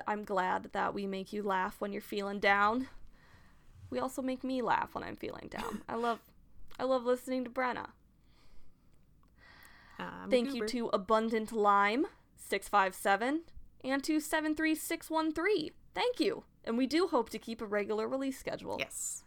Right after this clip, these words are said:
Speaker 1: That is the goal. We got a good buffer. Speaking of
Speaker 2: Can I do it?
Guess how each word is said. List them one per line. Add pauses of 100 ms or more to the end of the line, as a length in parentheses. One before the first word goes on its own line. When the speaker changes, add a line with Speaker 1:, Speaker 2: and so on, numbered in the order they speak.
(140)
Speaker 1:
That
is
the
goal. (160)
We
got
a
good
buffer. (1000)
Speaking
of (600)
Speaker 2:
Can
I
do
it?